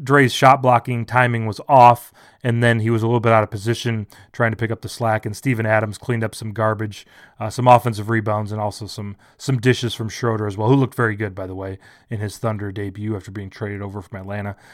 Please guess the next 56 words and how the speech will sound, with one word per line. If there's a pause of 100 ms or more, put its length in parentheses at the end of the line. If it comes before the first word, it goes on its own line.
(140)
And
then
some,
that
ended
up
resulting
in
some
easy
buckets
for (480)
Adams
from
New
Zealand
as
well.
Seventeen
points
and
twelve
rebounds
in
twenty-six
minutes
from
Adams,
who (260)
outplayed
Dr-,
Drummond
in
the
first
half,
although (340)
Drummond
came
out,
like
we
said, (180)
came
out
real
strong
in
the
second
half. (420)
The
shooting,
though,
for
Drummond,